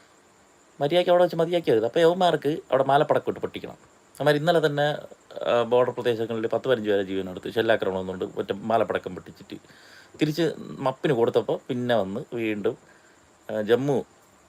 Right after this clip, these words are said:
ആ, ജമ്മുവിലെ വിമാനത്താവളത്തിന് എത്ര, എന്തൊക്കെ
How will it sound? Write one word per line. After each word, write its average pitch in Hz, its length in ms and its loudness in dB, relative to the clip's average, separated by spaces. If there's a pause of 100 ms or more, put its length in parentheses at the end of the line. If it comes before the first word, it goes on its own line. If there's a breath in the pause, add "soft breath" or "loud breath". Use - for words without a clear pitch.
(520)
ആ, 107 60 -4 (560)
ജമ്മുവിലെ 123 400 0
വിമാനത്താവളത്തിന് 107 720 0
എത്ര, 107 440 -4 (760 loud breath)
എന്തൊക്കെ 104 320 2